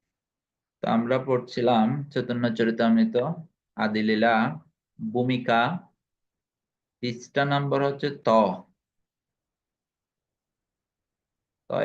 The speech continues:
এর শেষের দিকে ভগবত প্রেম কথাটি আমরা বহু শুনেছি, এই প্যারাটা পড়া হয়েছিল, মানে এর পরের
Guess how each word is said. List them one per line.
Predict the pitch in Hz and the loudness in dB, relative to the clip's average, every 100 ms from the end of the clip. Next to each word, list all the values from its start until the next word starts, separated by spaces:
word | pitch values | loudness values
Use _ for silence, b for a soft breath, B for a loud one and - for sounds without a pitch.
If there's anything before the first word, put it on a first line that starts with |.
| 117 | -2
এর | 123 - | -4 -4
শেষের | 135 131 120 113 | -6 -4 -4 -4
দিকে | 117 117 110 143 - _ _ _ _ _ _ _ _ _ _ _ - | -4 -2 -2 -4 -10 _ _ _ _ _ _ _ _ _ _ _ -8
ভগবত | 104 113 120 117 - | 0 2 2 0 -2
প্রেম | 117 117 | -4 -2
কথাটি | 110 101 110 113 123 | -2 -2 -2 -2 0
আমরা | 113 113 110 110 | 2 4 2 0
বহু | 110 113 - | -2 -4 -6
শুনেছি, | 120 117 113 131 156 - | -6 -4 -4 -6 -6 -4
এই | - | -6
প্যারাটা | 110 110 107 113 | -2 -2 -2 -2
পড়া | 110 104 | -2 -2
হয়েছিল, | 107 110 - 107 - 160 - _ _ _ _ _ _ | -4 -8 -8 -6 -6 -8 -16 _ _ _ _ _ _
মানে | 120 117 | -8 -6
এর | 117 - | -6 -2
পরের | 107 107 | 0 0